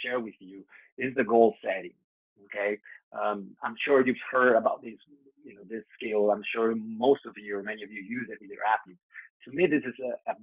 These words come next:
very important skill just, just to start a session with an athlete. Okay, what are your goals? I'm sure you've asked your athletes that many times and they give you different responses. But I think the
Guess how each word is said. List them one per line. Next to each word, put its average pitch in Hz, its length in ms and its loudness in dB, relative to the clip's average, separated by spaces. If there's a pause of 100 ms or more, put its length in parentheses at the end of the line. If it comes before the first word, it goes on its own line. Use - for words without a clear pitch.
very 123 440 4 (220)
important 113 560 0 (100)
skill 117 300 0 (240)
just, 175 180 -8 (300)
just 160 220 -6
to 190 120 -4
start 131 480 4
a 113 300 -8
session 113 480 -8
with 110 220 -12
an 101 100 -12
athlete. 101 320 -6 (480)
Okay, 107 260 -8
what 143 220 6
are 123 240 4
your 113 220 -2
goals? 104 260 -4 (380)
I'm 120 80 -18 (120)
sure 170 140 2
you've 135 180 4 (220)
asked 117 360 -2
your 104 200 -12
athletes 104 400 -6
that 101 160 -4
many 104 240 -16
times 170 280 -4
and 117 120 -6
they 120 80 0
give 120 180 -6
you 117 80 -6
different 113 360 -4
responses. 107 540 -10 (680)
But 135 240 8 (240)
I - 60 -12 (120)
think 202 200 -10
the - 140 -2